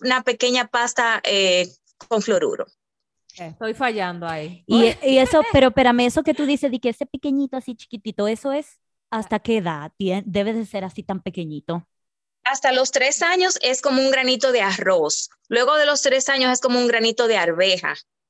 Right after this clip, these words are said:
Speaker 3: Ok.
Speaker 1: Entre los tres a los seis. ¿Por qué? Porque lo cuidamos de esa manera por, por el, el tema de que lo tragan.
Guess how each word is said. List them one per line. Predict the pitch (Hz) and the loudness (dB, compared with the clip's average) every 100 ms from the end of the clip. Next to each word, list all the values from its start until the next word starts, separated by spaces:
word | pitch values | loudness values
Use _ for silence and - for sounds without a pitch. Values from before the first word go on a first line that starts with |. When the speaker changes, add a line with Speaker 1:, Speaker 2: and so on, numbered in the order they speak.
| _ _ _ _ | _ _ _ _
Speaker 3:
Ok. | 180 175 185 | -16 -14 -8
Speaker 1:
Entre | 170 214 208 | -2 0 0
los | 226 214 - | 0 -2 0
tres | 233 254 285 | -2 0 0
a | |
los | 269 226 | 0 0
seis. | - 170 202 - - - | 0 0 -2 -8 -16 -2
¿Por | 294 294 | 0 2
qué? | 247 220 | 0 -2
Porque | 240 247 247 _ - | 0 -2 -4 _ -2
lo | 254 262 | 0 2
cuidamos | 277 262 254 339 370 | 2 2 2 2 0
de | 349 | 0
esa | 330 | 0
manera | 311 311 294 240 190 233 - - - _ | 0 0 2 2 2 0 -4 -16 -20 _
por, | 240 233 _ - | -2 -2 _ 0
por | 240 | 2
el, | 226 226 220 | 2 2 2
el | 214 226 214 202 | 2 2 2 0
tema | 240 254 277 | -2 0 0
de | 254 | 0
que | 214 | 0
lo | 180 | 0
tragan. | - 214 180 147 - | 0 0 0 -2 -4